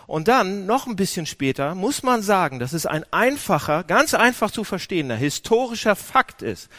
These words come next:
eine historische Tatsache, dass das Christentum, ohne Kriege zu führen, ohne all diesen Schnickschnack, sich zu der Zeit damals, als es gerade aufge-, aufgekommen ist, in der Apostelgeschichte, ein bisschen später,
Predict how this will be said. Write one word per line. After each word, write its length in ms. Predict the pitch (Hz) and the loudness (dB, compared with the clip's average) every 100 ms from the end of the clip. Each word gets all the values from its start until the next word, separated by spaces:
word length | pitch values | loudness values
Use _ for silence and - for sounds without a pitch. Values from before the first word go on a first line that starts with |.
| - | -6
eine 80 | 147 | -2
historische 500 | 156 - 226 220 214 | 0 0 -2 -2 -6
Tatsache, 640 | - 196 180 120 - - - - - - | 0 0 0 -4 -8 -12 -16 -20 -8 4
dass 220 | 220 - | 4 4
das 180 | 262 - | 0 -2
Christentum, 720 | 254 - 170 120 113 120 151 _ _ _ - | -4 -4 -6 -8 -8 -8 -12 _ _ _ -12
ohne 280 | 113 160 | -4 -4
Kriege 320 | - - 139 - | -4 -4 -6 -6
zu 140 | - | -10
führen, 240 | - 104 | -10 -10
ohne 260 | 107 151 175 | -6 -2 0
all 140 | 151 | 2
diesen 200 | 151 135 | 0 -2
Schnickschnack, 640 | 123 143 143 - 98 131 - - - - | -8 -8 -8 -8 -10 -10 -14 -20 -20 -12
sich 240 | - 220 - | -2 -2 -2
zu 100 | 214 | 0
der 220 | 190 226 | 2 2
Zeit 440 | - 233 208 143 | 0 0 0 0
damals, 480 | 151 196 160 104 98 | -2 -2 -2 -4 -4
als 160 | - 147 | -4 -4
es 140 | 156 | -4
gerade 260 | 160 208 - | 0 2 2
aufge-, 460 | 185 - 151 135 | -2 -4 -4 -4
aufgekommen 680 | - 185 - 139 - 147 131 | -4 -6 -8 -8 -2 -2 -2
ist, 160 | 104 156 | -6 -4
in 60 | |
der 100 | 175 | -2
Apostelgeschichte, 600 | 175 185 175 151 - 123 | -2 -4 -6 -8 -10 -8
ein 60 | 135 | -8
bisschen 240 | 165 170 | -6 -8
später, 480 | - - 160 98 87 | -8 -6 -6 -6 -12